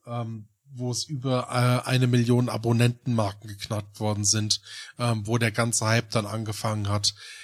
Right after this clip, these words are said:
Instagram kam, TikTok kam, ähm, Twitch kam, ähm,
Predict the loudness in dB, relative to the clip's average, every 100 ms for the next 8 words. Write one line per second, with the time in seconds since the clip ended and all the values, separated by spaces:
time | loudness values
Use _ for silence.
0 | -20 -10 0 0 4 2 2 2 2 2
1 | -2 -2 -2 -2 -2 -2 -2 -2 -2 -2
2 | -4 -2 0 -2 -4 -8 -4 -2 -4 -6
3 | -2 2 4 4 4 4 2 2 2 2
4 | -2 -12 -20 -20 -8 -4 -2 -2 -6